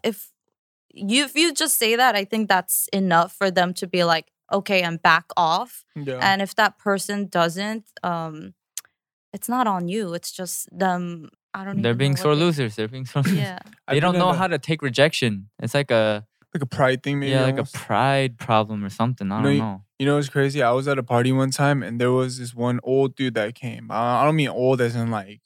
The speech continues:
Speaker 2: really old, like, you know, like, grandpa age old, but a little bit older than me. I wanna
Speaker 3: Like,
Speaker 2: say, like,
Speaker 3: maybe,
Speaker 2: five,
Speaker 3: like
Speaker 2: six years.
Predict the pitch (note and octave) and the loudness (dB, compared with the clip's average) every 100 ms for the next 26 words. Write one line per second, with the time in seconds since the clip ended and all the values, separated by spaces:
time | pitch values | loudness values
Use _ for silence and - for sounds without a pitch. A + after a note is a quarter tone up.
0 | _ A2 B2 B2+ B2+ A#2+ A#2 A2+ A2 G#2+ | _ -4 0 2 2 2 2 0 -4 -8
1 | - _ _ _ _ _ - A#2 G#2 A2 | -14 _ _ _ _ _ -8 -6 -6 -8
2 | - _ A#2 G#2+ A2 A#2 B2 A2 A2 A2 | -18 _ -12 -4 -2 0 -2 -4 -4 -8
3 | A2 G#2+ G2+ G#2 - F#3 F#3 D3+ C3 C3 | -8 -8 -12 -16 -8 -4 0 2 0 -2
4 | A#2+ A2+ A2+ A2 A2+ A#2+ A2+ A#2+ A#2 A#2 | -4 -4 -4 -6 -6 -6 -6 -6 -6 0
5 | A#2 B2 - B2+ - B2+ D#3 | 0 0 -4 -12 -6 -6 -6